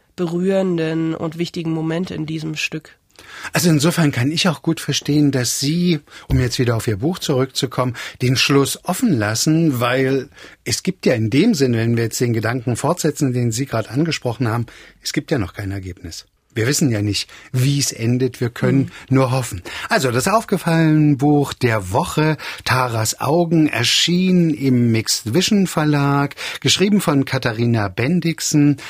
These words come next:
Speaker 2: Und dank dem Mixed Vision Verlag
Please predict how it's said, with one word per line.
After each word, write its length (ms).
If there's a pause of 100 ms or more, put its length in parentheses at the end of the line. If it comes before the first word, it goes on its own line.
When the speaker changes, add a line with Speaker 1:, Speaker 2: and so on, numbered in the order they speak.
(140)
Speaker 2:
Und 340
dank 380 (680)
dem 320
Mixed 400
Vision 240
Verlag 420